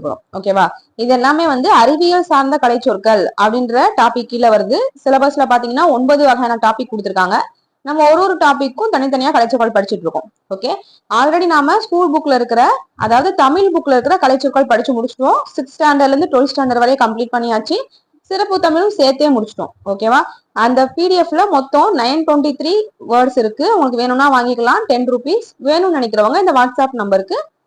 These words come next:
மெசேஜ் பண்ணுங்க. ஓகே, so நீங்க ஸ்டார்ட் பண்ணுவோம். செவன்த் புக்ல இருக்கிற கலைச்சொற்கள். ஓகேவா? ஆட்டம்ஸ், அணுக்கள்.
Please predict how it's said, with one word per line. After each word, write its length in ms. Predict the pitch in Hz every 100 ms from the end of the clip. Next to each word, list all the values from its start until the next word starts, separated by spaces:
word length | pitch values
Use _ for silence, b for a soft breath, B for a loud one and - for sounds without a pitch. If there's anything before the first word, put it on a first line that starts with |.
| _ _ _ 226
மெசேஜ் 380 | 233 226 208 -
பண்ணுங்க. 220 | 156 156 202 _ _ 202
ஓகே, 240 | 202 359 440 b b _
so 100 | 320 302
நீங்க 120 | 302
ஸ்டார்ட் 240 | 285 277 277
பண்ணுவோம். 280 | 240 262 466
செவன்த் 320 | 294 285 311 269
புக்ல 220 | 226 220
இருக்கிற 180 | - 320
கலைச்சொற்கள். 440 | 202 196 170 165 - _ _ _ _ _ _ _ 202
ஓகேவா? 260 | 208 220 - - _ _ _ 214 254
ஆட்டம்ஸ், 500 | 285 285 339 539 - _ _ _ _ -
அணுக்கள். 540 | 240 262 262 - 214